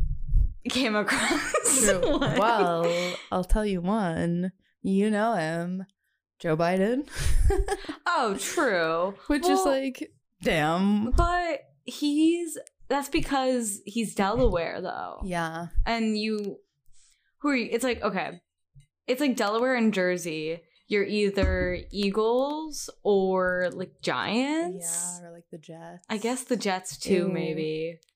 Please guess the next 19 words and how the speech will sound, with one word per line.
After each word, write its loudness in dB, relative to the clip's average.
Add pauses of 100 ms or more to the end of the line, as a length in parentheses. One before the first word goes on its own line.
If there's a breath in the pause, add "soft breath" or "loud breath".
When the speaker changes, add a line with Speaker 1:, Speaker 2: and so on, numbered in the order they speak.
(500)
Speaker 1:
But 2
I 0
feel 0
like -4
it's -4
mostly, 0
like, 0
what, 0
Eagles 0
or -2
Giants, -8
right? -2
Speaker 2:
Yeah. 0
Speaker 1:
Because -4
they 2
don't -4
have -4
their -4
own -8